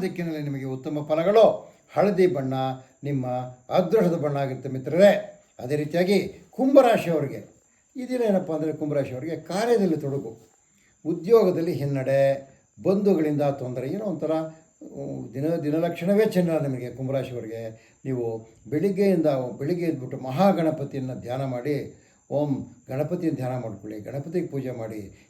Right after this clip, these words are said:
ಎಂಟು ನಿಮ್ಮ ಶುಭ ಸಂಖ್ಯೆ ಆಗಿರ್ತದೆ. ಈಶಾನ್ಯ ದಿಕ್ಕಿನಲ್ಲಿ ನಿಮಗೆ ಉತ್ತಮ ಫಲಗಳಿರ್ತದೆ.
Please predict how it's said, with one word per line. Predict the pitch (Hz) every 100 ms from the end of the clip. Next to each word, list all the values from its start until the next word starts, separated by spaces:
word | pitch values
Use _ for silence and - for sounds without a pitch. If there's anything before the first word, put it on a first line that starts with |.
| -
ಎಂಟು | 147 208 208 - 196
ನಿಮ್ಮ | 160 151 147 160
ಶುಭ | - 147
ಸಂಖ್ಯೆ | 170 160 143 135
ಆಗಿರ್ತದೆ. | 127 117 101 110 120 113 101 - - -
ಈಶಾನ್ಯ | 147 220 - 226 214
ದಿಕ್ಕಿನಲ್ಲಿ | 165 - 156 139
ನಿಮಗೆ | 131 123 127 170 214 - - _ _ _ _ _ -
ಉತ್ತಮ | 131 - 214 190 -
ಫಲಗಳಿರ್ತದೆ. | 151 170 170 - 131 135 131 117